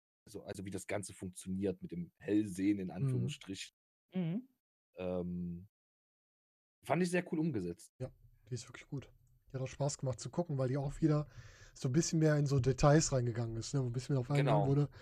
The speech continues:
Speaker 2: Was hat denn jetzt so der Annahme gebracht? Das fand ich auch sehr schön.
Speaker 1: Ja, na, und vor allen Dingen ist, ist halt auch das Ding, äh, es ist halt eine Krimiserie, klar. Und Krimiserien sind auch alle irgendwo sehr ähnlich.
Speaker 2: Mhm.
Speaker 1: Aber es ist halt mal wieder ein Aspekt,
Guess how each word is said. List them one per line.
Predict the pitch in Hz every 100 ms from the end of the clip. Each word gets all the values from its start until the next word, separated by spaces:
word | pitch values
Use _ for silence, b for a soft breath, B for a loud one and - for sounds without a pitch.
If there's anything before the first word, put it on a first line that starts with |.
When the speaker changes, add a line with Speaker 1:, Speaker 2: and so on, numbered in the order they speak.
| B -
Speaker 2:
Was | 131 170 -
hat | 170
denn | 170
jetzt | 151 135 -
so | 143
der | 131 147
Annahme | 147 143 139 139
gebracht? | 127 117 139 -
Das | -
fand | 131
ich | 131
auch |
sehr | 120 139
schön. | 123 127 107 - - _ - _ _ _
Speaker 1:
Ja, | - 143
na, | 135 175
und | 208
vor | 185
allen | 165 190
Dingen | 180
ist, | 123 165
ist | - 156
halt | 160
auch | 135 143
das | 139
Ding, | - 135 139
äh, | 127 113 117 113
es | - 107 - _ _ _ _ _ _ _
ist | 147 147
halt | 170
eine | 165 165
Krimiserie, | - 190 185 202 170 175 185 196 208 240 -
klar. | - 110 113 254 240
Und | 110
Krimiserien | - 147 156 127 127 123
sind | 120
auch | 107
alle | - 120
irgendwo | 110 117 120 107 107 104 101 92 _ _ _ _ _ _ _ _ _ _
sehr | 101 107 107
ähnlich. | 117 143 190 - -
Speaker 2:
Mhm. | 127 127 - _
Speaker 1:
Aber | - 147 175
es | 170
ist | 190
halt | 185
mal | 170
wieder | 170
ein | -
Aspekt, | 135 - 185 214